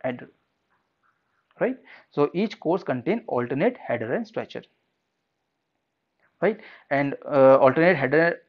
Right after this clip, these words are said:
of each course are centered over the stretcher of, in the course below, right? So we have stretcher, and over this stretcher we have header,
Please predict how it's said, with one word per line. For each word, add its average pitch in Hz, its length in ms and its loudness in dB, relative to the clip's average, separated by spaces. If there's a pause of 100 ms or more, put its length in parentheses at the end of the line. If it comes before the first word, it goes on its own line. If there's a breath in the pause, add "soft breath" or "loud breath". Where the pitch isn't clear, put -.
of 143 180 0
each 175 320 -4
course 156 240 -2
are 151 80 -4
centered 131 380 -2
over 120 180 -2
the 165 160 -4
stretcher 123 460 -4
of, 180 180 -4 (560)
in 131 80 -10
the 135 80 -4
course 120 280 -6
below, 120 260 -14 (480 soft breath)
right? 240 160 -8 (480)
So 127 80 -4
we 127 140 -2
have 160 260 0 (140)
stretcher, 196 500 -2 (120)
and 127 280 -2
over 135 240 0
this 139 180 -6
stretcher 190 400 -2
we 127 140 -6
have 123 240 -2 (200)
header, 135 300 -4